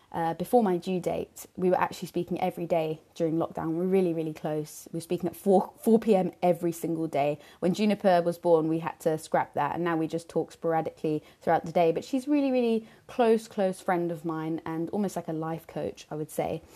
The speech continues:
But yeah, she called me to check how things were going, and she said, "Are you scared?" And I replied with, "No."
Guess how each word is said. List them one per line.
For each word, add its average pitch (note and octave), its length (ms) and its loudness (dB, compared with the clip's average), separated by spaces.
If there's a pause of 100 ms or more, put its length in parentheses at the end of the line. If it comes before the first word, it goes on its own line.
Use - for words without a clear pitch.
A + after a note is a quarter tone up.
(280)
But A3+ 300 4
yeah, G#3 180 6
she A#3 180 -6
called C4+ 440 0
me E3+ 200 -2
to - 120 -18
check - 300 -6
how B3+ 140 -2
things B3 280 -6
were C4+ 80 -2
going, E3+ 520 -4 (440)
and F3+ 600 0 (200)
she - 220 -4
said, E3 480 -4 (680)
"Are E3+ 140 -4
you E3 180 -4
scared?" - 640 -2 (1160)
And E3+ 520 -4 (100)
I F3+ 80 -2
replied D#3+ 680 -4 (420)
with, D#3 400 -4 (640)
"No." G3+ 260 0